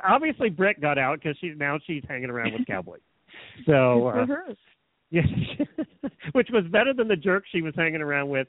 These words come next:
Speaker 1: inside the dome. So she's
Speaker 2: Yeah.
Speaker 1: done much better now. Yeah. All right, well, let's get to our endurance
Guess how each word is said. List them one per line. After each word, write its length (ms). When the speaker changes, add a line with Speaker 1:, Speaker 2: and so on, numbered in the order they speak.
Speaker 1:
inside 420
the 60
dome. 380
So 200
she's 120
Speaker 2:
Yeah. 140
Speaker 1:
done 120
much 260
better 280
now. 240
Yeah. 120
All 200
right, 200
well, 120
let's 140
get 180
to 140
our 180
endurance 500